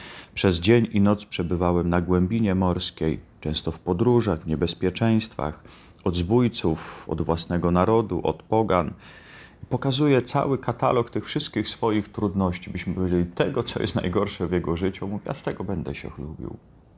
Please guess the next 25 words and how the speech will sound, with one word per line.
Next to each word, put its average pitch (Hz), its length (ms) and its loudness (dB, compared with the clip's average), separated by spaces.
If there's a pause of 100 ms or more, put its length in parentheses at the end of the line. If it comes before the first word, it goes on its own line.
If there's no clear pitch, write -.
(280)
Z - 20 -8
tego 120 240 0
będę 85 320 -2
się 80 160 -6
chlubił, - 500 -8 (300)
że 98 80 -2
jestem 98 320 -2
apostołem, 104 720 0
takie 104 260 -4
rzeczy 95 280 -4
przeżywam, 104 580 -2 (280)
ale 82 200 0
Bóg 117 260 -2
jest 90 140 0
ze 87 240 -2
mną, 73 180 -6
Bóg 80 320 -6
mnie 87 160 2
prowadzi. 78 680 -4 (840)
To, 107 280 4
co - 120 -6
może 92 260 2
się 90 140 -4
wydawać 87 460 -2
najgorszym 90 720 0